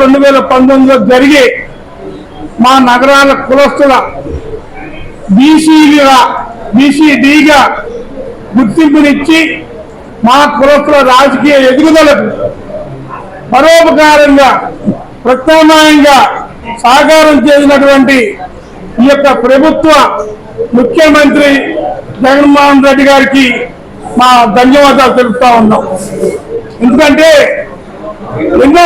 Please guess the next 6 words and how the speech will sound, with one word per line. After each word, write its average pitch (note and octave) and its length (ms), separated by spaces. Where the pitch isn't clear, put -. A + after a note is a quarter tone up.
సంవత్సరాల D#4 420
నుంచి D4+ 280
మా C4 140
కులస్తుల D#4 460
యొక్క D4 140
సహాయ C#4 280